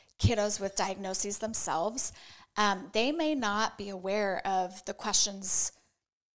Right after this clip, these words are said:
that need to be answered or the things that you are going to be wondering. Um, they can't read your mind. You know, they're, they're just humans doing the best they can. Um, and so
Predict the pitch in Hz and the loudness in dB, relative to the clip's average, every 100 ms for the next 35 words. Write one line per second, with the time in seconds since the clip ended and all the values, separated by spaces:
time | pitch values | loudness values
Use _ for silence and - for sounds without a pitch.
0 | _ 202 190 - 214 311 - 226 185 175 | _ 0 0 0 -2 0 0 -2 -4 -4
1 | 185 - 196 190 196 196 214 233 240 226 | -4 -2 -2 -4 -6 -6 -6 -4 -2 -4
2 | 208 208 196 190 202 202 202 - 208 190 | -6 -6 -6 -6 -6 -8 -4 -4 -4 -8
3 | 185 190 208 185 170 175 185 - - - | -6 -6 -4 -8 -8 -12 -12 -16 -20 -20
4 | - - 214 208 202 196 208 - 277 262 | -20 -2 2 4 2 -2 -4 -2 -4 -4
5 | 240 233 208 185 170 190 214 - 202 202 | -6 -6 -4 -4 -2 -4 -2 -2 -4 -6
6 | 208 202 - 202 202 220 226 - - - | -6 -8 -8 -8 -4 0 2 2 -2 -10
7 | - 208 202 202 233 - - _ - 208 | -10 -8 -6 -6 -2 -2 -2 _ -12 -8
8 | 202 208 196 190 202 - 190 190 233 - | -8 -6 -6 -4 -6 -6 -6 -4 -6 -10
9 | - - - - 214 214 202 196 196 - | -18 -18 -20 -4 2 4 4 0 -8 -14
10 | _ _ _ _ _ _ 220 220 - 226 | _ _ _ _ _ _ -4 0 4 4
11 | 220 220 220 | 6 6 4